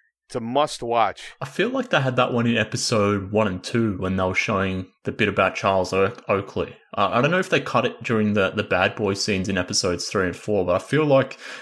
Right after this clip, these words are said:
Speaker 2: there was a scene in episodes one and two when they were talking about trading Oakley for Bill Cartwright, where they were talking about Oakley being Jordan's enforcer and how he was always stepping in for him. And I,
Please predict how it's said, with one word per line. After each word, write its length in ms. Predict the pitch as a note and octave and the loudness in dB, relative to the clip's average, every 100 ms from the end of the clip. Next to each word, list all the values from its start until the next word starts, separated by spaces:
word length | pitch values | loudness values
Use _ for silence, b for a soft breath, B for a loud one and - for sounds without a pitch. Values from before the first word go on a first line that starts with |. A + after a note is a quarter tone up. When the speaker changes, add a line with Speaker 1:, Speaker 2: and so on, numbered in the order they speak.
| B - | B 0
Speaker 2:
there 120 | A2 | 0
was 300 | A2 A2 A2 | 2 2 2
a 60 | |
scene 320 | G#2 - G#2+ G#2 | -2 0 2 4
in 80 | |
episodes 500 | G2 - - G2+ G2 | 2 0 0 0 0
one 100 | G#2 | 0
and 140 | G2 F#2+ | -2 -2
two 320 | - G#2+ G2+ | -4 -2 0
when 160 | G2 G2+ | 2 0
they 60 | |
were 60 | F#2+ | 0
talking 300 | - G2 G2+ | 0 -2 0
about 280 | G2 F2+ - | 2 0 0
trading 400 | G#2 G2 G2 G2 | 2 2 2 0
Oakley 320 | F#2+ - F#2+ | 0 -2 -4
for 120 | G2+ | -4
Bill 220 | G2+ F#2+ | -2 -2
Cartwright, 580 | F#2 G2+ F#2+ F#2+ F#2+ F2 | 0 2 2 4 2 2
where 280 | F#2+ F2+ F2+ B B B B | 2 2 0 B B B B
they 80 | A2 | 4
were 80 | A#2+ | 4
talking 380 | - A#2+ B2 | 2 0 0
about 280 | G#2 G#2 F#2+ | 2 2 4
Oakley 300 | A2 G#2+ G#2+ | 2 2 0
being 340 | G2+ F#2+ F#2+ G2 | 0 0 0 0
Jordan's 380 | G#2+ G2 F#2+ | 0 0 -2
enforcer 580 | G2 F#2 - G2+ G2+ G#2 | -4 -4 0 0 2 0
and 100 | F#2+ | 0
how 200 | G2+ G2 | 2 2
he 60 | G2 | 2
was 120 | G2 | 0
always 240 | G#2 F#2+ | 0 0
stepping 360 | - G#2+ G2 F#2+ | 0 0 -2 -2
in 120 | G2+ | -4
for 220 | A#2 G#2+ | -2 0
him. 100 | F#2+ | 0
And 80 | |
I, 60 | F#2 | 0